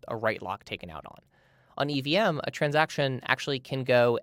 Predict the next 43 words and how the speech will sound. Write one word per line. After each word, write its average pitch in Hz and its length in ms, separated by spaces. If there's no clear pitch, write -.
any 127 260
which 120 260
way 113 340
once 104 360
you 113 60
start - 300
computing 120 460
it. 87 100
This - 160
is 123 60
why 110 120
wallet 123 400
drainers 98 360
are - 20
such - 360
a 95 60
problem 104 600
in 95 240
E 101 140
V 98 140
M, 131 220
and 98 100
they're 101 120
less 104 240
of 110 80
a 101 80
problem 98 420
in 92 80
the 95 60
Solana 95 440
ecosystem, 98 580
because 127 340
you 131 120
don't 151 240
necessarily 131 580
know 113 480
what 104 300
all 117 280
of 113 80
the 117 140
interactions 104 760
that 101 120
a, 95 80